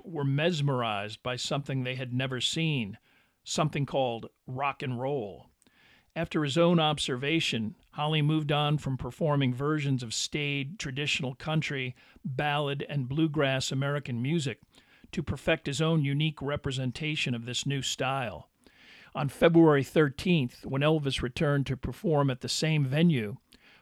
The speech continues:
Buddy and Bob were one of the warm-up bands. Throughout nineteen fifty-five, Elvis performed in Lubbock on several occasions,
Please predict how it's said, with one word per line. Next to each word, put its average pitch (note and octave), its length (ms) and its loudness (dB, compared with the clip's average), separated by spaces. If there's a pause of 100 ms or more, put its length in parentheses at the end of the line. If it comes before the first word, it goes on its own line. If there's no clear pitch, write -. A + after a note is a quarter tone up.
Buddy D3+ 320 4
and C3+ 160 2
Bob C#3+ 340 2
were B2 120 0
one C#3 180 0
of C3+ 120 0
the B2 60 -2
warm-up C3+ 480 0
bands. G#2+ 640 -8 (540)
Throughout D#3 420 0
nineteen E3+ 440 4
fifty-five, C3+ 960 0 (180)
Elvis D3+ 380 2
performed D3+ 520 2
in B2+ 80 2
Lubbock C#3+ 440 0
on C3 180 -2
several E3 440 2
occasions, C#3+ 800 2